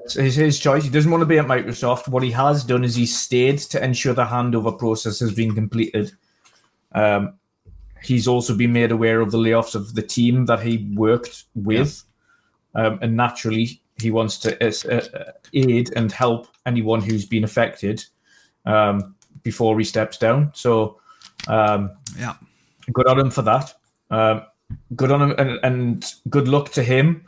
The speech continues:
Speaker 1: um, and, and any endeavors he has. Of recent months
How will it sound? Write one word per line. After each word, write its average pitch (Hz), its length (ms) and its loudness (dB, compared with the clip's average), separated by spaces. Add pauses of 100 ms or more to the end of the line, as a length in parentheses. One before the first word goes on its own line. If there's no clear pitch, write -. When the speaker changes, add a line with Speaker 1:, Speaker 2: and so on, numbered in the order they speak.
(460)
Speaker 1:
um, 123 260 2
and, 127 280 -2
and 127 120 0
any 131 180 2
endeavors 123 380 2
he 113 120 0
has. 135 580 0 (560)
Of 117 180 -2
recent 151 340 2
months 143 600 2